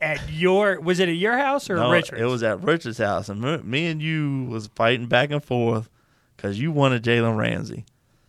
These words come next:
Speaker 2: and I wanted Ezekiel Elliott, and we were both dead set on it. Like, we both knew for sure that we was gonna get it,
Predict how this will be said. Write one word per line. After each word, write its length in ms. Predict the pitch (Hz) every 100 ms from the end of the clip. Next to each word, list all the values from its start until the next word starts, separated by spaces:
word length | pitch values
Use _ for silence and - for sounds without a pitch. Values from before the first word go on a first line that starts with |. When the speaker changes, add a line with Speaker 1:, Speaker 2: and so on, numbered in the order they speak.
| _ _ -
Speaker 2:
and 160 | 104 107
I 140 | 120
wanted 340 | 131 139 131 120
Ezekiel 440 | 117 117 107 95
Elliott, 360 | 92 - - - _ _ _ _ - -
and 200 | 107 107
we 100 | 143
were 160 | 139 110
both 600 | 127 - 135 131 117 -
dead 300 | 117 113 107
set 240 | 113 107
on 200 | 98 101
it. 100 | - -
Like, 160 | 92 104
we 140 | 123
both 440 | 107 117 127 131 127
knew 200 | 123 120
for 140 | -
sure 360 | - 117 117 101
that 100 | 98
we 140 | 107
was 100 | 107
gonna 140 | 107 101
get 220 | 104 107
it, 120 | -